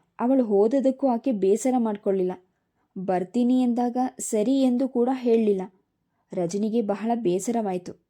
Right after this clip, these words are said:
ಮನೆಗೆ ಬಂದು ಯೋಚಿಸತೊಡಗಿದಳು. ಅದ್ಯಾಕೆ ಆಕೆ ಹಾಗಾಡಿದ್ಲು?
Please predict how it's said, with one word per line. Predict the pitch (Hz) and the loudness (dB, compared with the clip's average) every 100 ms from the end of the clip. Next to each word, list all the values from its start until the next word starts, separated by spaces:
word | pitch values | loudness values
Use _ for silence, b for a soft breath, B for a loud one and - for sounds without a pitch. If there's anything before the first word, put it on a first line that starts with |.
| - | -10
ಮನೆಗೆ | 175 170 180 226 | -8 -6 -2 0
ಬಂದು | 226 214 220 | 0 0 0
ಯೋಚಿಸತೊಡಗಿದಳು. | 226 226 247 254 254 233 202 196 190 190 - _ _ _ _ _ _ _ _ _ _ - | 0 -2 -2 -4 -4 0 0 2 0 -2 -8 _ _ _ _ _ _ _ _ _ _ -6
ಅದ್ಯಾಕೆ | 220 202 214 262 285 | -4 -2 -2 0 -2
ಆಕೆ | 254 254 262 | -2 -4 -2
ಹಾಗಾಡಿದ್ಲು? | 233 220 220 233 226 285 - | -2 0 0 2 0 -4 -8